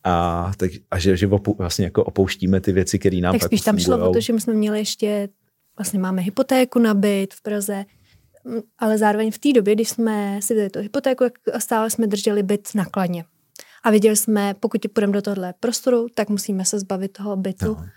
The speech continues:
Speaker 1: takže
Speaker 2: A
Speaker 1: já jsem ho prodal a potom jsme ho vlastně celý narvali do etapy.
Speaker 2: Mhm.
Speaker 1: A,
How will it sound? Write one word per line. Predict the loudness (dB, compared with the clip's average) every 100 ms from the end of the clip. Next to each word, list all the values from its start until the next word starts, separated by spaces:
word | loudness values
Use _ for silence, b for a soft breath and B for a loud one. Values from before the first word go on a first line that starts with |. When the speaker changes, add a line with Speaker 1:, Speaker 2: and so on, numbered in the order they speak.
| b b
Speaker 1:
takže | -2
Speaker 2:
A | -2
Speaker 1:
já | 0
jsem | 0
ho | -2
prodal | -2 -4 -2 -2
a | -2
potom | -6 -8
jsme | -4 -2
ho | -2
vlastně | -4 -4
celý | -6 -4 -4
narvali | -4 -4 -4 -6 -6
do | -8
etapy. | -8 -2
Speaker 2:
Mhm. | 0 2 -2 -8 _ _ _ _ _ _ _ _
Speaker 1:
A, | -10